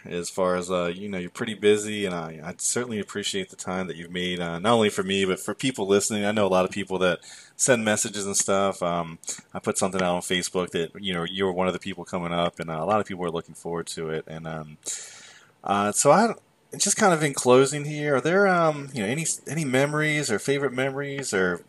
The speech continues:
or any stories or anything like that, or anything you'd like to say in general? Um, not to kind of put you on the spot, but I, you know, any, any favorite things that if, uh,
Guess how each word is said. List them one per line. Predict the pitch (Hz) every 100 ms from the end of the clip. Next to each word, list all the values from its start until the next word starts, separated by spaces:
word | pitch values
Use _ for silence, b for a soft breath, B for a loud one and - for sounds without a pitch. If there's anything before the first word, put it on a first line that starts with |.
| _ -
or | 98
any | 113 131
stories | - - 131 135 139 135 117
or |
anything | 131 143 131
like | 127
that, | - 127 135
or | 107
anything | 117 131 120
you'd | 117
like | 123 123
to | -
say | - 98 117
in | 107
general? | 90 95 98 117 127 135 101
Um, | 92 90 80 82 B B B B B B B B -
not | 123
to | 104
kind | 131 110
of |
put | 127 -
you | 110
on |
the | 104
spot, | - 98 107 110
but | 104
I, | 113
you | 123
know, | 104 101
any, | 113 131 113 _
any | 110 113
favorite | - 113 110 95
things | - 110 110 107
that | 101 92
if, | -
uh, | 98 92 87